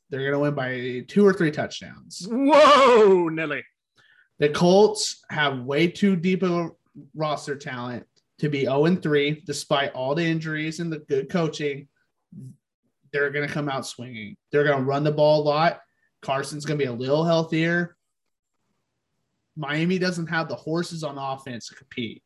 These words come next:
Speaker 1: I know they put up twenty-eight against Las Vegas. One of them was a pick six. It was fool's gold.
Speaker 2: Okay,
Speaker 1: Col-, Colts by a
Speaker 2: so
Speaker 1: lot. It, and the only reason I say this, Neil, is 'cause they're oh and three.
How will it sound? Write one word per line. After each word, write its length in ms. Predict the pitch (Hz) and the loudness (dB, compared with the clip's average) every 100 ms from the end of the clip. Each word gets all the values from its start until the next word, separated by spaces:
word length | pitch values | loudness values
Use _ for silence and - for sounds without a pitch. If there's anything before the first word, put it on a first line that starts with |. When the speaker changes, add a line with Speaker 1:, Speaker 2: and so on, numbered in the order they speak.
| _ _ _ _ _ _ | _ _ _ _ _ _
Speaker 1:
I 160 | 139 165 | 0 4
know 140 | 185 | 6
they 100 | 190 | 6
put 140 | 196 196 | 6 4
up 40 | |
twenty-eight 460 | - 196 190 185 170 | 4 2 4 4 2
against 480 | 165 165 160 - - - | 0 -2 -4 -12 -16 -4
Las 280 | 151 147 147 | -2 -2 -4
Vegas. 600 | 147 156 185 190 - - _ _ _ _ | -2 0 0 -2 -6 -18 _ _ _ _
One 160 | 151 156 | -4 -2
of 60 | |
them 100 | 160 | -2
was 140 | 156 151 | -4 -8
a 40 | |
pick 220 | - 160 147 | -8 -8 -8
six. 440 | - 127 98 - | -8 -8 -10 -10
It 40 | 120 | -8
was 140 | 107 | -8
fool's 400 | - 139 143 151 | -4 2 4 2
gold. 480 | 151 139 110 101 - _ _ _ _ _ _ _ _ _ _ _ _ _ _ _ _ - | 0 -2 -2 -8 -12 _ _ _ _ _ _ _ _ _ _ _ _ _ _ _ _ -10
Speaker 2:
Okay, 240 | 214 - | -8 -6
Speaker 1:
Col-, 120 | 131 - _ - | -6 -8 _ 0
Colts 300 | 175 180 - | 2 2 2
by 160 | 156 | 2
a 40 | 151 | 2
Speaker 2:
so 80 | 135 | 0
Speaker 1:
lot. 520 | 135 131 120 107 - _ - _ | -6 -6 -8 -10 -14 _ -20 _
It, 300 | 147 151 - | -6 -4 -2
and 340 | 151 160 135 - | 0 0 -2 -4
the 120 | 170 170 | 0 4
only 240 | 208 226 | 6 6
reason 300 | 226 247 254 | 6 4 2
I 40 | |
say 240 | 240 269 277 | 0 0 0
this, 220 | 214 - | 0 0
Neil, 160 | 165 160 | 0 0
is 80 | |
'cause 120 | 180 156 | -2 -2
they're 160 | 147 | -2
oh 140 | 147 151 | -2 -2
and 140 | 143 | -6
three. 280 | 139 117 | -12 -12